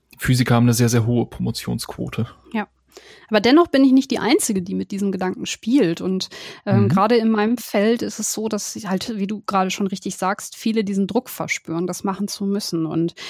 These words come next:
Speaker 2: vielleicht möchte ich diese Frage, die du stellst, die in der Tat etwas provokant ist, dass die, die ohne Doktortitel <laughs> jetzt darüber reden soll, aber vielleicht kann ich die HörerInnen ermutigen, die auch überlegen, einfach keinen Doktor zu machen, sei es in der Chemie, Bio oder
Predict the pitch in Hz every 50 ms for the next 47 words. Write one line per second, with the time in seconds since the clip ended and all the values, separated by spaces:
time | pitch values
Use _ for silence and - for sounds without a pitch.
0 | - - _ - 226 226 269 285 - 269 262 269 - 285 269 - 240 220 233 226
1 | - - 220 220 240 240 226 233 214 214 220 220 220 - - - - - - 226
2 | 247 240 - - 202 208 202 202 - - 226 220 - 233 - 233 208 - _ -
3 | 208 208 202 - - 208 226 240 - 240 226 - - - - 202 - - _ -
4 | 220 226 233 220 208 - - 220 233 226 196 - 214 - - - 220 - - 226
5 | - 202 185 - - - - 349 339 339 339 294 - - 214 - - - 202 190
6 | 202 202 196 202 220 254 277 262 226 240 233 240 233 208 190 - - 240 233 240
7 | - - 247 240 247 - - - - 240 240 254 254 254 - - - - - -
8 | _ 247 254 233 233 - - 208 233 240 240 240 190 196 214 214 214 226 254 -
9 | - 269 233 226 226 208 220 - - 165 202 294 349 370 - - 254 226 214 208
10 | 214 214 220 214 208 208 208 208 - - 214 220 - 226 - - - 262 339 403
11 | 370 240 190 165 - - 180 - - 185 170 175 185 185 185 196 - 208 196 190
12 | 185 - 208 202 202 220 214 185 196 196 202 208 202 190 185 175 185 190 190 185
13 | 185